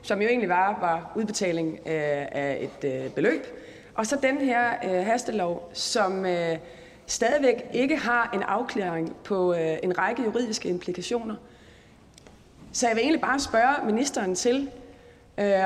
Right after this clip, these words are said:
om ikke man burde have taget sig mere tid, sådan så man kunne få de høringssvar, og man kunne have sikret den lovproces, således at den lov, som man vedtager,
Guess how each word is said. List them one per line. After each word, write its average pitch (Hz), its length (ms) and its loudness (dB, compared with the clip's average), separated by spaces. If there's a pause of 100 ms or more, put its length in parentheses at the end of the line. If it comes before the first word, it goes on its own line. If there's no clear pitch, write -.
om 190 180 0
ikke 277 240 4
man 202 260 0
burde 311 440 4
have 180 140 -6
taget 254 300 0
sig 233 160 0
mere 233 180 0
tid, 277 360 0
sådan 254 220 -2
så 233 160 0
man 180 140 -2
kunne 180 120 -8
få 277 220 0
de 247 140 -2
høringssvar, 226 540 0
og 214 60 -2
man 180 120 -4
kunne 190 120 -8
have 185 60 -4
sikret 254 460 -2 (400)
den 240 180 2
lovproces, 214 520 0
således 262 400 4
at - 140 -4
den 247 220 0
lov, 214 380 0 (240)
som 220 200 0
man 185 240 2
vedtager, 190 600 0